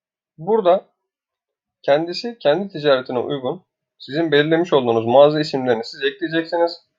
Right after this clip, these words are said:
Müşteri de gelecek buradan hangi alanda kendi ilanını,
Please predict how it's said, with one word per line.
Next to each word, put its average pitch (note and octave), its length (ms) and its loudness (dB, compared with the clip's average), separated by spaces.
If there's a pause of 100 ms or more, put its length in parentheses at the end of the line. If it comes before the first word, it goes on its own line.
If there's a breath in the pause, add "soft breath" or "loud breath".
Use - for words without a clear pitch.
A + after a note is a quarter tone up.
(1200)
Müşteri G3 400 4
de B2 80 4
gelecek A2+ 500 2
buradan B2+ 380 4
hangi G#3+ 500 2
alanda C3 640 4 (580)
kendi D#3+ 280 -2
ilanını, A#2 540 0